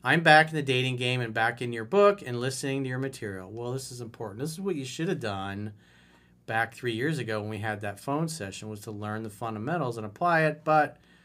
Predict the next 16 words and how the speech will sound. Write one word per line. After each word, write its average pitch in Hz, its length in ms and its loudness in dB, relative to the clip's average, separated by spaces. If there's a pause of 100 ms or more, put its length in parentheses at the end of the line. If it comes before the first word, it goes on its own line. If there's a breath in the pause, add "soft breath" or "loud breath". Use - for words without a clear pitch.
(420 soft breath)
you 131 160 0
were 214 140 8
emotionally 180 460 4
wrapped 160 360 4
up 139 220 0
in 127 80 -6
the 123 80 -4
fantasy 175 560 -2
of 107 80 -4
who 135 80 -4
you 127 180 -4
wanted 113 260 -4
your 113 120 -6
girlfriend 110 460 -6
to 101 40 -8
be, 160 480 0